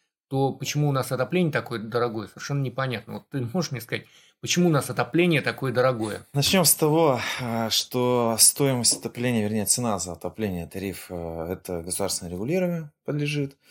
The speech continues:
Speaker 2: Эм, защищается тариф в каждом регионе самостоятельной ресурсоснабжающей организации.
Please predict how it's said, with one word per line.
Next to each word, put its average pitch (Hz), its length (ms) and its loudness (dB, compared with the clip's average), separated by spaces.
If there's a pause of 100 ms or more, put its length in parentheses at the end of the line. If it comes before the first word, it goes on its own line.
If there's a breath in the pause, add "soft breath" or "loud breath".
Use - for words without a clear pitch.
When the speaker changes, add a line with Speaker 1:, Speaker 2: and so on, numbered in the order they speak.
(380 loud breath)
Speaker 2:
Эм, 110 880 0 (340)
защищается 127 760 2
тариф 117 400 0
в 101 200 -6
каждом 101 340 -2
регионе 98 400 -4
самостоятельной 101 760 -2
ресурсоснабжающей 98 800 -2
организации. 135 800 -2